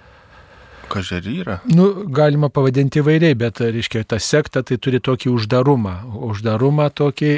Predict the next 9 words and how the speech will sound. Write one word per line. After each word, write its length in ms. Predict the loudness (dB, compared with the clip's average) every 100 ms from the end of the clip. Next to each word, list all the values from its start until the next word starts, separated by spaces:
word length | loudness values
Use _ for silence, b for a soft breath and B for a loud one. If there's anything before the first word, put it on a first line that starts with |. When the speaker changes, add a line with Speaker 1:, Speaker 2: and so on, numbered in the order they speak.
| 0 -2
Speaker 2:
ir, 100 | 0
reiškia, 460 | -2 -2 -2 -2
tas 220 | -2 -2 0
mokymas 480 | -2 0 0 0 -2
priklauso 640 | -6 -2 0 0 -2 -2
nuo, 380 | 0 2 2 0 B B B _ -6
e, 140 | -2 0 0 0 -2 -4 -4 -4 -4 -4
nuo, 240 | -2 0 2 0 -2
nuo 320 | -2 0 0